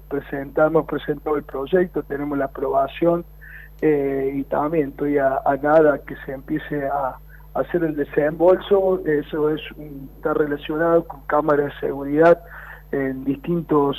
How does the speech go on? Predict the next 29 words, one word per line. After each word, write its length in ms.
eh, 200
puntos 300
de 60
nuestra 260
localidad 580
que 120
consideramos 760
algo 160
importante, 720
¿no? 220
Eh, 440
no 140
solamente 880
porque 680
lo 160
que 100
tiene 300
que 100
ver 140
con 160
la 160
seguridad 580
de 200
las 140
personas, 680
sino 180
muchas 320
veces 240
también 460